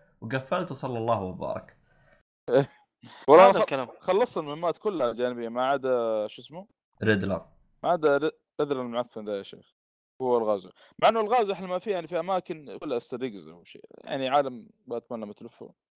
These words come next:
Speaker 1: أنا ما عندي
Speaker 2: شوف
Speaker 1: مشاكل،
Speaker 2: يعني.
Speaker 1: بس مو ثلاثمية وخمسين لوز.
Speaker 2: والله إنه كثير يا أخي. لا،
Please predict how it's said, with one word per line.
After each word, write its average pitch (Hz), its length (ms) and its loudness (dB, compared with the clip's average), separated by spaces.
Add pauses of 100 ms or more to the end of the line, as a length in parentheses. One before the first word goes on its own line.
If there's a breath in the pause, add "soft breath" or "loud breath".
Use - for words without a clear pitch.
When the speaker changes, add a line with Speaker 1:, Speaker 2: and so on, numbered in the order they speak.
(340)
Speaker 1:
أنا 151 180 8
ما 127 120 2
عندي 147 280 -2
Speaker 2:
شوف 113 80 -8
Speaker 1:
مشاكل، 135 300 -2
Speaker 2:
يعني. 110 320 0
Speaker 1:
بس 123 160 -8
مو 165 160 -2
ثلاثمية 139 420 -6
وخمسين 107 440 -8
لوز. - 260 -10
Speaker 2:
والله 240 180 -4
إنه 185 140 -4
كثير 143 320 0
يا - 100 -10
أخي. - 200 -20
لا، 160 120 10